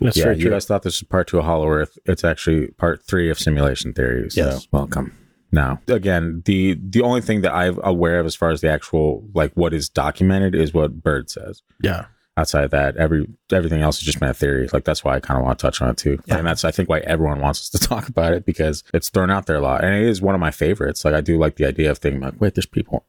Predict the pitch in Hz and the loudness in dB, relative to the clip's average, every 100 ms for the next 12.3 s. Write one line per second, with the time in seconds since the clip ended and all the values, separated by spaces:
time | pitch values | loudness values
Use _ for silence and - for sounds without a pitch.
0 | - 127 - 107 110 110 - - 110 160 | 0 0 0 0 0 -2 -4 0 0 -2
1 | - - - - - - 135 135 139 107 | -10 -6 -4 -2 -4 -2 0 2 2 2
2 | 95 - - - - _ _ - 80 - | 0 -6 -12 -12 -14 _ _ -2 -2 -4
3 | - 107 95 90 - 113 92 85 82 82 | -4 0 2 0 -2 0 2 0 -2 -2
4 | 85 78 80 78 85 82 78 82 80 - | -2 -2 0 0 0 -2 0 2 0 -2
5 | - _ - 85 _ - 82 82 82 - | -10 _ -2 -2 _ 0 2 2 -2 -4
6 | 73 - 92 90 82 76 76 73 - - | -6 -2 -2 -2 -2 0 0 0 -2 -6
7 | _ _ - 95 87 - - 87 - 95 | _ _ -4 -4 -4 -6 -4 -4 -2 -6
8 | 82 - 82 67 78 _ _ 92 65 50 | -4 -2 -2 -2 -8 _ _ -2 -2 -4
9 | 67 _ _ - 117 95 - _ - 76 | -8 _ _ 0 0 0 -8 _ 0 2
10 | 71 98 113 120 110 - 104 95 95 - | 2 0 2 0 -2 0 0 0 -2 -4
11 | - 95 92 - - 90 92 82 71 71 | -6 -2 -2 -2 -2 2 2 2 0 0
12 | 71 - | 0 0